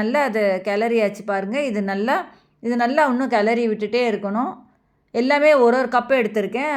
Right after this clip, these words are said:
பால், நெய், இது எல்லாமே ஒரு, ஒரு கப்பு. சர்க்கரை மட்டும் மூணு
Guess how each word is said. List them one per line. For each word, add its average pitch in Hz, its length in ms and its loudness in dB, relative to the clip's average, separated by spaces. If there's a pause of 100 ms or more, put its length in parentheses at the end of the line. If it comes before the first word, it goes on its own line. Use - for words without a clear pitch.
(160)
பால், 220 360 2 (260)
நெய், 208 320 -2 (640)
இது 226 200 2
எல்லாமே 247 340 0
ஒரு, 220 160 2
ஒரு 214 140 -2
கப்பு. 214 160 -4 (100)
சர்க்கரை 240 360 0
மட்டும் 226 320 0
மூணு 226 160 -2